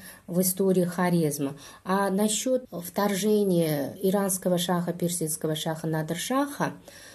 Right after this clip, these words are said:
это в тысяча семьсот сороковом году, после завоевания Бухары, Надыр-шах направился в Хорезм. Вот как раз-таки здесь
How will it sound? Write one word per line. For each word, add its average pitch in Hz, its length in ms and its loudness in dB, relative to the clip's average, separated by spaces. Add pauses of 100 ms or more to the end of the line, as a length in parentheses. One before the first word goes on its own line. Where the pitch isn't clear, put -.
(220)
это 214 280 2
в 233 60 -8
тысяча 226 300 0
семьсот 214 640 0
сороковом 208 720 2
году, 196 500 2 (540)
после 233 360 0
завоевания 196 680 2
Бухары, 202 600 2 (420)
Надыр-шах 196 580 2
направился 196 720 0
в 185 60 -10
Хорезм. 151 680 0 (140)
Вот 180 180 0
как 214 240 0
раз-таки 240 720 0 (240)
здесь 226 460 2